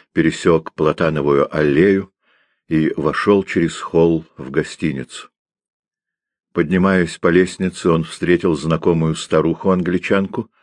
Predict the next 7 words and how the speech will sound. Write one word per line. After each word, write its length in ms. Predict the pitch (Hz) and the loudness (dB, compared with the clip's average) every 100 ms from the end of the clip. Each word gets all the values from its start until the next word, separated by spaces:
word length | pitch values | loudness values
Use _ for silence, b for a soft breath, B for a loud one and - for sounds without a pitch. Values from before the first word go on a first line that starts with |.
| _ _ _ _ _ | _ _ _ _ _
Она 440 | 78 76 80 82 | -2 0 2 0
улыбнулась 720 | 82 87 85 82 78 73 - | 2 0 2 0 0 -2 -4
ему. 280 | - 73 76 _ _ _ _ _ _ _ - | -6 -4 -6 _ _ _ _ _ _ _ -20
"Здравствуйте", 840 | - - - - 78 71 - - _ _ b b b b _ | -10 -8 -6 -8 -10 -10 -12 -20 _ _ b b b b _
шёпотом 560 | - 87 78 - 80 - | 0 0 0 -4 -8 -6
сказал 460 | - 87 76 71 | -2 -2 0 -2
Кречмар 600 | - 87 90 - 90 82 | 0 0 0 -2 -4 -4